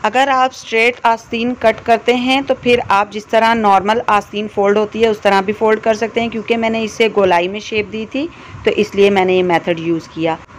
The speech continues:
अब मैं यहाँ पे आस्तीन की fitting की सिलाई लगा रही हूँ और ये देखें, यहाँ पे जो हमने shape दी थी उसे हल्की सी गोलाई इस तरह से देते हुए मैं सिलाई complete कर लूँगी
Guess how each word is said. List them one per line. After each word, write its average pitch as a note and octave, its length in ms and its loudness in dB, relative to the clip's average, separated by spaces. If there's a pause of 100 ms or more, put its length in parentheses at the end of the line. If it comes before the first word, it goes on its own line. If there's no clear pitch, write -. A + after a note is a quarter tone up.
(240)
अब B3 60 0
मैं C4+ 120 0
यहाँ C4 280 0
पे C#4 100 0
आस्तीन B3 400 0
की B3+ 120 -6
fitting A3+ 300 -2
की B3 120 -4
सिलाई A3 260 2
लगा A3+ 280 0
रही A#3+ 200 -2
हूँ C4+ 240 -4
और G#3 180 -2
ये G#3 180 -4
देखें, G#3+ 320 -2
यहाँ A3+ 280 -2
पे A#3+ 140 -2
जो A#3+ 120 -2
हमने A3 360 -4
shape A3 300 0
दी A#3+ 180 -6
थी C4+ 180 -6
उसे A#3+ 280 0
हल्की A3+ 420 -2
सी B3+ 140 -4
गोलाई F#3+ 400 0
इस G3+ 140 -14
तरह G3 200 2
से G3+ 160 -2
देते F3 300 0
हुए G#3+ 340 2 (2250)
मैं G3+ 240 2
सिलाई F#3+ 400 -2
complete E3+ 480 -6
कर D3 200 -6
लूँगी C3+ 380 -12